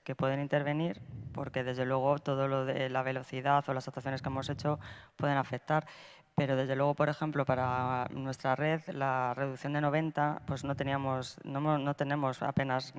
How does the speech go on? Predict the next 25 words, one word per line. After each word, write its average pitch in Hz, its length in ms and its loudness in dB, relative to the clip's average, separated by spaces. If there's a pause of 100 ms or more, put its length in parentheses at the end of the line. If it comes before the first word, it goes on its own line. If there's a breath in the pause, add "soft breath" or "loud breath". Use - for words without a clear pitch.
carreteras 131 540 0
de 131 60 -4
este 127 180 -6
tipo 139 260 -2
como 131 200 -2
para 120 220 0
que 123 180 -6
digamos 131 320 -2
que 139 80 0
ha - 140 0
podido 131 400 -2
ser 131 160 -2
una 131 160 0
medida 135 400 -4 (460 loud breath)
que 151 80 -2
haya 143 140 0
influido 135 560 2
en 131 180 0
si 131 120 -4
hemos 131 160 0
bajado 131 320 0
mucho 139 320 -2
o, 131 500 2
o 123 40 -4
poco, 123 380 -4